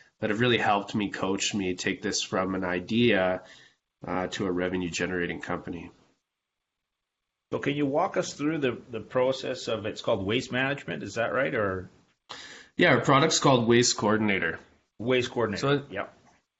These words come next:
Speaker 1: So essentially how Waste Coordinator works is in every sort of facet, operational facet of oil and gas production, you generate waste, from lease construction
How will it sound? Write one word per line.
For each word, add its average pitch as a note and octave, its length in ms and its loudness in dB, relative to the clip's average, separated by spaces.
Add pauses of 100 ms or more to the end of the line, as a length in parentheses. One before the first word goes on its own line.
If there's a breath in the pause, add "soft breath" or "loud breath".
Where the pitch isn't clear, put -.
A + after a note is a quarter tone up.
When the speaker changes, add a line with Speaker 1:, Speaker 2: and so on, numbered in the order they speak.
(840)
Speaker 1:
So D#3+ 100 0
essentially F3 480 2
how D#3 200 4
Waste B2+ 360 2
Coordinator A#2+ 640 0
works A2+ 720 -6
is G2+ 800 -6
in A2+ 380 -4
every C#3 320 0
sort C3+ 320 -4
of A2 80 -6
facet, A2 680 -2
operational G#2 640 -2
facet G2 500 -4
of F#2 140 -14
oil G2 220 -8
and F#2 120 -12
gas F#2 220 -4
production, F#2 720 -10 (460 loud breath)
you C3+ 100 -2
generate C3+ 500 0
waste, F2+ 460 -8 (320)
from G2+ 380 -6
lease A#2 240 0
construction A2 1040 -4